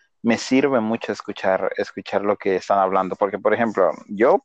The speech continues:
por completo tengo la ignorancia hasta arriba, ¿eh? Yo no sé muchas cosas, pero, pues, me puedo defender con algunas cosillas, ¿no? Pero, pues, todos estamos aquí para aprender, para que la gente sepa lo que está pasando la animación mexicana principalmente,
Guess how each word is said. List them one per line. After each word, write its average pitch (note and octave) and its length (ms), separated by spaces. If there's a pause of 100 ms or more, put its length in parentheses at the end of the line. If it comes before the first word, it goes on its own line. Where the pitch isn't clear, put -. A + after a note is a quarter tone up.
por G#2 180
completo A2+ 600
tengo C3 300
la A#2+ 120
ignorancia G2 680
hasta - 300
arriba, F#2 360 (120)
¿eh? C#3+ 100 (560)
Yo A2 180
no C#3 120
sé - 100
muchas D#3 320
cosas, D#3+ 460
pero, F#2 220
pues, - 260
me F#2+ 140
puedo G2+ 220
defender F#2+ 540
con F2 240
algunas F#2+ 420
cosillas, A2+ 460
¿no? B2 240 (400)
Pero, F#3 160
pues, E3+ 160
todos G#3+ 140
estamos F#3+ 300
aquí - 180
para F3+ 160
aprender, F3 520
para G2+ 220
que - 120
la G2 100
gente A2+ 260
sepa A2+ 480
lo G#2 140
que - 80
está - 160
pasando G#2+ 320
la G2 80
animación F#2 460
mexicana - 520
principalmente, G2+ 1120